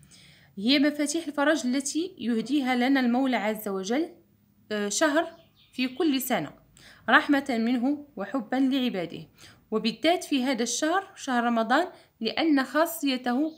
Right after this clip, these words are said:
وقدره عظيم عند الله. فكل من له حلم أو أمنية أو هدف أو حاجة، والله العظيم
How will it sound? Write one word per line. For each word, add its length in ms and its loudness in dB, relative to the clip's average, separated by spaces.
وقدره 720 -4
عظيم 800 0
عند 340 0
الله. 340 -6
فكل 840 4
من 280 0
له 260 0
حلم 380 -6
أو 260 -4
أمنية 480 -2
أو 140 0
هدف 340 -4
أو 100 -10
حاجة، 520 0
والله 340 0
العظيم 580 -2